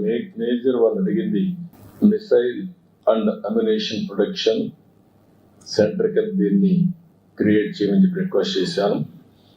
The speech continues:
దానికి కూడా వారు సానుకూలంగా ఉన్నారు. రెండోది లేపాక్షి మడకశిర, ఇక్కడ ఒక పదివేల ఎకరాలు ఉంది. Military and civil aircrafts కానీ,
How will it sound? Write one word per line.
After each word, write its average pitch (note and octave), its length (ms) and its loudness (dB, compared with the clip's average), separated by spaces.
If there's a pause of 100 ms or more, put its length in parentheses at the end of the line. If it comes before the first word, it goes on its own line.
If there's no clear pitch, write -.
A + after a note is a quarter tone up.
(160)
దానికి G#2+ 280 2
కూడా G#2+ 180 0
వారు - 200 -8
సానుకూలంగా F#2+ 600 -2
ఉన్నారు. - 300 -4 (760)
రెండోది B2 380 2 (180)
లేపాక్షి A#2 560 2 (160)
మడకశిర, F2 480 -2 (720)
ఇక్కడ A#2 220 4
ఒక - 100 -6 (100)
పదివేల G2 380 0
ఎకరాలు F#2+ 320 2
ఉంది. F2 200 0 (840)
Military B2 480 2 (340)
and G#2 100 -2 (120)
civil B2+ 300 0 (240)
aircrafts A2 560 -2 (100)
కానీ, A2+ 240 0